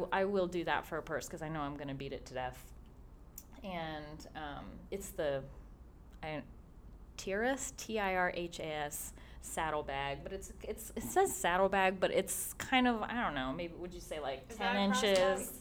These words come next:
Speaker 2: Oh,
Speaker 1: Yeah,
Speaker 2: yeah,
Speaker 1: it's
Speaker 2: yeah, yeah.
Speaker 1: crossbody. So it's like, I don't know, ten inches by a foot or something like that. It has a pocket in the back, which is a must for me 'cause I always throw my keys or my phone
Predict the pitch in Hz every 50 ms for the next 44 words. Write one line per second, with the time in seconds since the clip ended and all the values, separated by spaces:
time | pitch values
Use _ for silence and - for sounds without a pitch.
0 | - - 233 254 247 220 202 196 160 139 147 165 170 160 165 - - - - -
1 | - - 208 180 165 151 170 170 170 170 175 - - - - - - - - -
2 | - - - - - - - - - 262 233 220 220 220 220 - 311 311 302 269
3 | 262 - 233 233 - - - - 185 175 160 151 139 135 135 143 165 - - 220
4 | 214 202 190 190 190 - 196 180 175 175 175 160 160 160 - - 175 160 160 147
5 | - 170 - - 180 160 160 156 151 151 147 170 151 147 147 143 - - 180 180
6 | 202 190 175 170 175 160 160 156 - - - 240 254 254 339 302 - 254 269 262
7 | 214 170 131 131 139 - - 196 180 180 - - - 180 196 196 196 196 196 175
8 | 160 165 170 - - - 190 175 165 156 151 151 143 - 175 170 151 151 - 160
9 | 185 190 202 196 - 202 185 175 165 170 170 - 190 170 170 170 170 165 160 -
10 | - 147 143 139 135 135 131 127 135